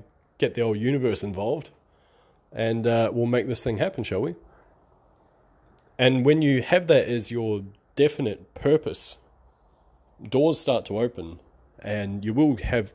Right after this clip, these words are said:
setbacks along the way. You will have times when it sucks. You wonder why you're doing it. You wonder if talking to your phone <laughs> and walking around your living room while you're trying to dictate down your thoughts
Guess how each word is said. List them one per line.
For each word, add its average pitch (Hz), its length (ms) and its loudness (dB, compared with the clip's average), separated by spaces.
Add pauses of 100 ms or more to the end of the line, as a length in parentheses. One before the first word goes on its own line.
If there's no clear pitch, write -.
(120)
setbacks - 580 -4
along 107 240 2
the 101 60 -4
way. 101 340 -2 (880)
You 104 80 -6
will 104 140 0
have 101 320 -6
times 123 420 2
when 107 300 -4
it 92 120 -12
sucks. - 580 -4 (380)
You 98 160 -8
wonder 104 260 -4
why 107 200 0
you're 101 140 -2
doing 117 260 0
it. 95 120 -6 (1120)
You 101 100 -10
wonder 107 320 0
if - 300 -8 (2000)
talking 160 300 4
to 127 60 -4
your 120 80 -4
phone 120 520 0 (580)
<laughs> - 640 -20
and 113 120 0
walking 143 300 6
around 120 240 2
your 107 80 -4
living 135 260 0
room 104 340 -4
while 110 120 -4
you're 110 80 -4
trying 117 180 -4
to 110 60 -4
dictate - 460 -4
down 113 220 -2
your 92 80 -8
thoughts - 520 -2